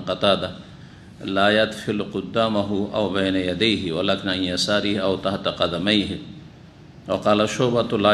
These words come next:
يبزق بين يديه ولا عن يمينه ولكن عن يساره أو تحت قدمه۔ وقال حميد عن أنس رضي الله عنه عن النبي صلى الله عليه وسلم: لا يبزق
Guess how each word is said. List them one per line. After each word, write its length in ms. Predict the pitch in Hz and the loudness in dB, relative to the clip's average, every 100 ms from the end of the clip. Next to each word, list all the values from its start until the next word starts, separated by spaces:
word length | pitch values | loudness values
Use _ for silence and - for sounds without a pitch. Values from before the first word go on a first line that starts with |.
| 101 | 4
يبزق 380 | 101 98 107 101 | 2 -2 -4 -4
بين 300 | 101 101 98 | -2 -2 0
يديه 420 | 95 90 110 107 104 | -2 -2 -2 0 -2
ولا 220 | 98 98 | 0 0
عن 80 | 92 | 0
يمينه 540 | 90 90 107 104 104 101 | -2 -2 0 0 0 -2
ولكن 380 | 90 95 87 92 | 0 -2 -2 -2
عن 100 | 92 | -2
يساره 540 | 90 82 104 101 92 - - - - - - - - | -2 2 4 4 2 -6 -14 -20 -20 -20 -20 -20 -4
أو 140 | 107 101 | -2 0
تحت 340 | 104 104 101 | 0 0 0
قدمه۔ 520 | 95 98 95 98 95 82 | -2 0 0 -2 -2 -4
وقال 360 | 82 101 104 | -2 0 2
حميد 440 | 101 98 104 104 110 | 2 2 2 2 0
عن 240 | 104 98 | -2 0
أنس 220 | 104 104 | 0 -2
رضي 340 | 104 92 92 92 | -2 -2 -2 -2
الله 260 | 98 101 98 | 0 0 0
عنه 140 | 98 95 | 0 0
عن 140 | 95 | 0
النبي 360 | 95 95 95 92 | 0 0 -2 -2
صلى 260 | 95 90 | -4 -4
الله 360 | 85 87 87 90 | -2 -2 -2 -2
عليه 160 | 107 | -2
وسلم: 300 | 110 - 98 | 0 0 0
لا 100 | 98 | 2
يبزق 540 | 95 98 95 107 - | 2 2 0 -2 -4